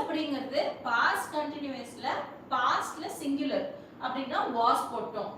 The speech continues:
கண்டினியூவஸ் அப்படின்னு தெரிஞ்சதுனால being அப்படின்னு போடுறோம். The house was being decorated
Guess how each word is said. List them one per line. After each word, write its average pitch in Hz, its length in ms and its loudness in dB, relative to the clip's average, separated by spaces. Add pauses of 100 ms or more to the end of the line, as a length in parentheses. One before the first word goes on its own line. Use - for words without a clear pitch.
(360)
கண்டினியூவஸ் 381 680 2
அப்படின்னு 311 360 -2
தெரிஞ்சதுனால 285 540 0 (240)
being 269 400 0 (160)
அப்படின்னு 214 400 -6
போடுறோம். - 340 -6
The 214 80 -6 (120)
house 302 360 2 (100)
was 330 140 -2 (140)
being 277 260 -4 (140)
decorated 233 520 -4